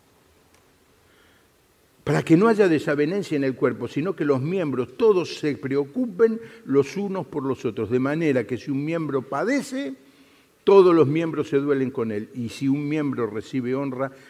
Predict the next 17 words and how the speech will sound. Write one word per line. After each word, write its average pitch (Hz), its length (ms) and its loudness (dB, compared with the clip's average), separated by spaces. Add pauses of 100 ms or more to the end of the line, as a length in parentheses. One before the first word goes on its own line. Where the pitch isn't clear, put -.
(240)
todos 143 340 2
los 120 180 -4
miembros 104 540 -6
con 92 260 -12
él 92 260 -8 (640)
se 90 280 -10
gozan. 82 440 -14 (1700)
Tiene 143 300 -2
que - 100 -14
existir 110 540 -4
diversidad. 101 680 -6 (1300)
No 131 120 -2
hay 160 160 2
espacio 127 460 -2
para 113 260 0
la 104 100 -2
envidia 104 800 -4